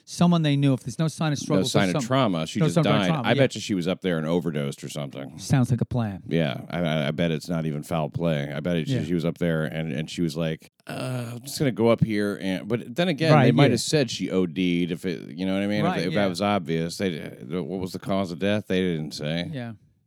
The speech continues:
Speaker 2: So I guess we'll have to do a follow-up on that, I suppose.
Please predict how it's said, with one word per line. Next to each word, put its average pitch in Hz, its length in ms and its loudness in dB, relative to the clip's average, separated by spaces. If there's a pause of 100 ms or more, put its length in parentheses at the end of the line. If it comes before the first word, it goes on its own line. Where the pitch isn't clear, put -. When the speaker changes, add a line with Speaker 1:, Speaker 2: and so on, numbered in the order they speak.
Speaker 2:
So 98 100 -2
I 101 80 2
guess 104 220 0
we'll 95 120 0
have 85 120 0
to 78 80 -8
do 69 160 -4
a 64 60 -4
follow-up 69 560 -4
on 69 140 -8
that, 71 180 -8
I 71 80 -8
suppose. 73 480 -6